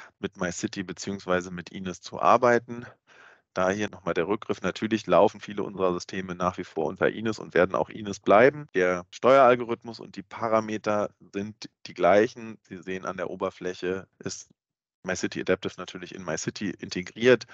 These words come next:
aber alle Einstellungen, die Sie unter Ines vornehmen konnten, finden Sie auch unter MyCity Adaptive. Und das Grundprinzip, was Sie hier sehen,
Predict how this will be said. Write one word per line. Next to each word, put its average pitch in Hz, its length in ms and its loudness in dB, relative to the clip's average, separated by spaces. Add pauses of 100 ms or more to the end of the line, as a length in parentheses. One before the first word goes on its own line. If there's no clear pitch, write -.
(320)
aber 92 360 2
alle 95 240 4
Einstellungen, 90 680 -6
die 87 80 -10
Sie 87 100 -12
unter - 240 -8
Ines 104 280 -8
vornehmen 87 420 -8
konnten, 87 320 -12
finden 82 320 -16
Sie - 120 -6
auch - 240 -6 (500)
unter 107 200 -2
MyCity 90 400 -6
Adaptive. - 460 2
Und 87 100 -6
das 92 140 -4
Grundprinzip, 123 800 -2 (600)
was 98 300 -4
Sie 95 80 -12
hier 98 240 -2
sehen, 92 260 -2